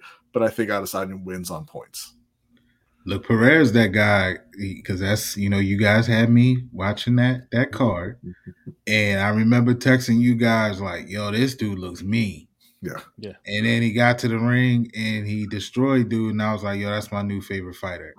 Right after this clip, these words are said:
Speaker 2: And they did the,
Speaker 1: <laughs>
Speaker 2: they, they, they did the whole, you know, the build up, the story before
Speaker 1: Yeah.
Speaker 2: the fight and all of that, and I was sold. Like, "Yo, this dude is, this dude is, uh,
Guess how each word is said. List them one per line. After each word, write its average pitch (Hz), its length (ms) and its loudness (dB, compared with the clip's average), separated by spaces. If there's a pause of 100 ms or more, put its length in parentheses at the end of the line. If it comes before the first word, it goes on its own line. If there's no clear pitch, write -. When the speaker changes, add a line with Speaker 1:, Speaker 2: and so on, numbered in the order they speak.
Speaker 2:
And 113 100 -4
they 120 140 4
did 147 180 6
the, 131 160 2 (180)
Speaker 1:
<laughs> - 200 -14
Speaker 2:
they, 135 180 4
they, 135 280 2
they 135 220 0
did 139 300 0
the 131 140 2
whole, 131 420 2
you 127 140 0
know, 110 480 -4
the 117 100 -6
build 127 380 0
up, 117 260 -2
the 113 100 -8
story 120 680 -4 (180)
before 113 640 -6
Speaker 1:
Yeah. 107 60 -8
Speaker 2:
the 104 80 -14
fight 110 400 -6
and 107 140 -6
all 110 200 -6
of 107 80 -8
that, 113 280 -4
and 101 80 -10
I 220 140 0
was 190 220 -2
sold. 143 340 0
Like, 101 220 -6
"Yo, 104 100 -12
this 165 220 -4
dude 117 320 -2
is, 98 260 -14 (640)
this 160 240 -2
dude 131 280 0
is, 98 180 -10
uh, 82 360 -14